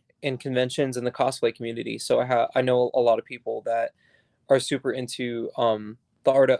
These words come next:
uh, of makeup and, uh, as well as, uh, costuming. But of course, it's,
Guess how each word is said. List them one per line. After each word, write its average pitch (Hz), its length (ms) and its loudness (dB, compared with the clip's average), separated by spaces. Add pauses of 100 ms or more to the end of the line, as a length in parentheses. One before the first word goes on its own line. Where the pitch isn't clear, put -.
uh, 131 240 2
of 123 140 0
makeup 117 460 -2 (140)
and, 113 460 -8 (800)
uh, 110 300 2
as 123 140 0
well 123 160 6
as, 113 200 2
uh, 113 300 -2
costuming. 117 640 -6 (140)
But 113 180 2 (1000)
of 131 120 2
course, 131 260 0
it's, 120 140 -12